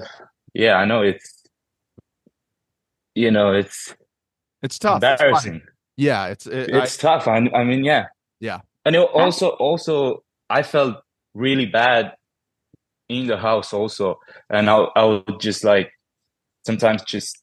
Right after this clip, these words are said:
Speaker 1: not do pretty much a lot 'cause I was like, "Man, I did this. How am I gonna tell her?" I mean,
Speaker 3: Mm-hmm.
Speaker 1: I, I, I wasn't like, "Hey, girls, let's just party, let's just dance." And
Speaker 3: <laughs>
Speaker 1: she's like, you know.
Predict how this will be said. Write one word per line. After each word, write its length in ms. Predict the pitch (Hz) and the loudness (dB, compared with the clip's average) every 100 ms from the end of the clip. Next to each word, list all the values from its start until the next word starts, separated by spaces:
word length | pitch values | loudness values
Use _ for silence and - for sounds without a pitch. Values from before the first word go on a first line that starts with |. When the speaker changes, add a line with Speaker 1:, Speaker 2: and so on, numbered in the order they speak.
| _ _ _ _ _ _ _ _ _ _ _ _ _ _ _ | _ _ _ _ _ _ _ _ _ _ _ _ _ _ _
Speaker 1:
not 340 | 104 110 101 | 0 2 2
do 240 | 113 110 98 - _ _ _ _ _ _ _ _ _ _ _ | 0 -2 -2 -8 _ _ _ _ _ _ _ _ _ _ _
pretty 180 | - 110 | -2 2
much 220 | 104 101 | 2 0
a 60 | 98 | 2
lot 240 | 98 101 - - | 2 2 -2 -12
'cause 140 | 92 | -6
I 60 | 92 | -4
was 120 | 87 | 0
like, 200 | 90 85 101 | -2 -2 -6
"Man, 320 | 98 92 90 - _ _ _ _ _ | -4 -4 -4 -10 _ _ _ _ _
I 100 | 107 | -2
did 240 | 101 110 98 | 2 0 2
this. 420 | 110 107 - - _ _ _ _ _ _ | 2 2 -2 -16 _ _ _ _ _ _
How 160 | 107 110 | -2 0
am 80 | 107 | -2
I 80 | |
gonna 200 | 107 104 | -4 -6
tell 260 | 101 104 101 | -6 -6 -4
her?" 360 | 104 101 92 - - | -4 -4 -4 -12 -14
I 80 | 101 | -8
mean, 160 | 104 | 0
Speaker 3:
Mm-hmm. 220 | 120 110 104 | 2 2 2
Speaker 1:
I, 40 | |
I, 240 | 117 - 113 | 0 2 2
I 20 | |
wasn't 260 | 135 127 113 | 2 0 2
like, 280 | 104 95 - _ _ _ _ _ | 2 0 -8 _ _ _ _ _
"Hey, 200 | 135 151 | 0 0
girls, 520 | 127 139 135 139 131 | 0 2 2 0 -2
let's 180 | 127 127 | -8 -8
just 220 | - 131 | -8 -8
party, 300 | - 120 127 123 | -2 0 0 -2
let's 200 | 120 110 | -6 -8
just 140 | 117 | -8
dance." 360 | 113 117 113 123 | -4 -4 -4 -6
And 260 | 110 101 - _ | -6 -8 -14 _
Speaker 3:
<laughs> 120 | _ | _
Speaker 1:
she's 220 | - 95 | -14 -4
like, 220 | 98 87 - _ _ _ _ _ | -2 -2 -8 _ _ _ _ _
you 140 | 101 | -8
know. 220 | 85 87 | -6 -8